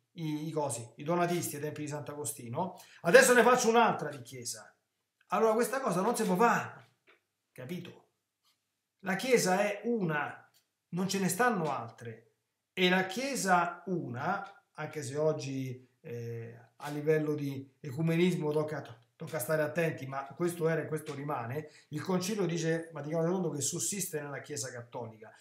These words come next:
ma la Chiesa Cattolica è evidente che sia il luogo dove c'è Pietro, dove ci sono i sacramenti e dove quindi sussiste l'unica Chiesa di Cristo, non ce ne stanno altre, capito? Per cui se, se ci sono dei, dei problemi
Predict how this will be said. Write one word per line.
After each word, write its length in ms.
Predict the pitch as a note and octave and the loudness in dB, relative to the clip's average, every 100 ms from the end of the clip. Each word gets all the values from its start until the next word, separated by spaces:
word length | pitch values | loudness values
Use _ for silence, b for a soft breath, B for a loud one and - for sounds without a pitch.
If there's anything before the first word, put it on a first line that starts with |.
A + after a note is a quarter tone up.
| B B | B B
ma 120 | C3 | -10
la 80 | C#3+ | -6
Chiesa 260 | F3 D#3+ E3 | -4 -2 0
Cattolica 460 | D#3+ F#3+ F3 C3 | -2 -2 -2 -2
è 60 | C3 | -6
evidente 880 | C3 C#3+ F3+ C#3+ A#2 A2+ - _ _ | -4 0 0 0 -6 -12 -16 _ _
che 120 | - C3 | -10 -4
sia 560 | - D3+ D3 B2+ - - _ | -2 0 -2 -4 -10 -20 _
il 160 | - D3 | -10 -6
luogo 340 | D#3 E3+ C#3+ | 0 2 2
dove 220 | C#3+ C3+ C3+ | -2 -6 -6
c'è 260 | C3 B2+ | -8 -8
Pietro, 520 | - F3 G3+ G3 F3+ | -4 2 4 4 0
dove 180 | D#3 C#3+ | -2 -4
ci 80 | C#3 | -6
sono 200 | C3+ D3 | -6 -8
i 40 | |
sacramenti 600 | C#3 C3+ C#3+ E3+ F#3 F3+ | -8 -10 -6 -2 0 -2
e 40 | C3+ | -8
dove 240 | C#3 C#3 | -12 -8
quindi 240 | D3+ E3+ C#3 | -4 -4 -4
sussiste 580 | F3 D#3+ - A#3 - | -4 -2 0 -2 -2
l'unica 300 | D#3+ G3+ F3 | -4 -2 -2
Chiesa 220 | D3+ G3 D3+ | -4 -4 -4
di 100 | C#3+ | -2
Cristo, 480 | G3 D#3+ - - _ _ _ | 0 0 -4 -14 _ _ _
non 160 | E3+ F3+ | -2 0
ce 100 | F#3+ | 2
ne 100 | F3+ | 2
stanno 420 | A3+ A#3 E3 D3+ | 4 4 2 0
altre, 640 | C3 A#2 - C3+ A2 - _ _ _ _ _ | -2 -4 -10 -12 -12 -18 _ _ _ _ _
capito? 340 | - C3 E3 D3+ | -12 -8 -6 -4
Per 80 | D3+ | 0
cui 120 | A3+ | 2
se, 280 | F#3+ F3 - | 4 4 2
se 100 | F3+ | -2
ci 100 | G3 | 0
sono 240 | C#4 B3 | 4 6
dei, 240 | F#3+ F3+ | 6 4
dei 140 | - F#3 | 4 4
problemi 960 | F#3+ F#3+ G3 G3 C#3 A#2 D#3 F#3+ F#3+ | 4 2 4 2 2 -2 0 0 -2